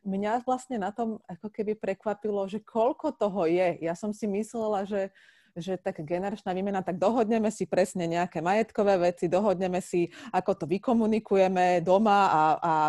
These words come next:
a, a vo firme a, a ideš, milý môj nástupca, ale vôbec to tak nie je. Mňa, keď ty hovoríš, že aby si tie firmy skontrolovali, že či už sa na tom dohodli,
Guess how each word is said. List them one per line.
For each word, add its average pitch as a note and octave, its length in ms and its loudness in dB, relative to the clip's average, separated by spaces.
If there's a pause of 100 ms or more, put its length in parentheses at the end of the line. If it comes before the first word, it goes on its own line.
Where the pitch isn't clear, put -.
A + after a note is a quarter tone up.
a, E3+ 160 -4 (160)
a E3 60 -2
vo E3+ 160 -2
firme G3+ 560 -2
a, D3+ 240 -2 (400)
a - 80 -2
ideš, F3+ 560 -2
milý F3 320 -4
môj D#3+ 240 -2
nástupca, G#3+ 640 0
ale F3+ 480 0
vôbec G#3+ 400 0
to - 160 -4
tak A3+ 160 0
nie F#3 180 -2
je. F#3 200 0 (180)
Mňa, F#3+ 220 -6 (1200)
keď G#3+ 160 -4
ty A#3 160 -6
hovoríš, G#3 480 -2
že G3+ 140 -4
aby F3+ 180 -4
si G#3+ 140 -8
tie G#3 100 -4
firmy G3+ 400 -6
skontrolovali, E3 1300 -6
že F#3+ 160 -12
či - 160 -12
už E3+ 160 -12
sa - 160 -14
na F3 80 -8
tom F#3 240 -10
dohodli, F3+ 400 -6